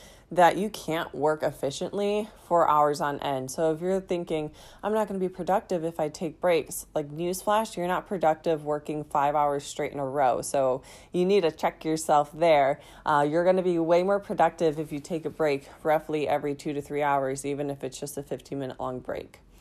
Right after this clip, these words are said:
Okay, so we have our meal time set. The next thing you need to focus on is spreading out your protein throughout the day. So instead of just having high protein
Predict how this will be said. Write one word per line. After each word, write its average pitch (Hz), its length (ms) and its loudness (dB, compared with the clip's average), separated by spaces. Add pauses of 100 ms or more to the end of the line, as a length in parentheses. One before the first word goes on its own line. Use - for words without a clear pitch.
(560)
Okay, 233 300 4
so 190 160 0
we 185 80 2
have 214 400 4
our 208 160 4
meal 180 260 2
time 165 360 -4
set. - 420 0 (160)
The 180 80 0
next 196 260 0
thing 247 140 -2
you 233 80 0
need 202 140 2
to 190 60 0
focus 175 420 0
on 175 260 0
is 160 520 0
spreading 185 460 0
out 165 220 -2
your 165 80 -2
protein 160 520 -4
throughout 143 300 -4
the 143 100 -6
day. 139 380 2 (560)
So 214 200 4
instead 208 360 4
of 254 140 2
just 208 220 -2
having 180 680 2 (720)
high 165 300 4
protein 165 640 -2